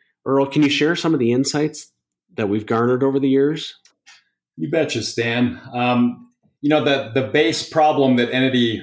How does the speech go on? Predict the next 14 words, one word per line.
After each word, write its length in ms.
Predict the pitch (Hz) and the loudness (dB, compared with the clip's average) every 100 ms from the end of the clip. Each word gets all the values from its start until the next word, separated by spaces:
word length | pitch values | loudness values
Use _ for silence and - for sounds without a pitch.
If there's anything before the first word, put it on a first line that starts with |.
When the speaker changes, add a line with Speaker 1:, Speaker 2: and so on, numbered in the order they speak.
| - | -4
Speaker 2:
resolution 680 | 123 120 120 127 120 120 110 | -2 0 0 0 0 -2 -2
really 240 | 117 120 | 0 0
solves 580 | 117 - 110 110 107 95 | -2 0 2 4 0 -4
is 160 | 104 104 | -6 -2
a, 300 | 104 101 95 | -2 -2 -6
is 120 | 107 | -6
a 120 | 104 95 | -6 -4
data 400 | 127 117 117 - | -2 0 0 -4
quality 440 | 117 110 110 104 98 | -2 0 0 -4 -8
problem. 540 | 101 92 95 92 92 - _ _ _ _ _ - | -4 -2 -2 -6 -8 -16 _ _ _ _ _ -8
And 460 | 107 104 104 98 | -4 -2 -2 -4
we 140 | 113 131 | 0 2
know 360 | 131 123 120 117 | 4 2 2 0
that, 360 | 107 - - | -2 -4 -12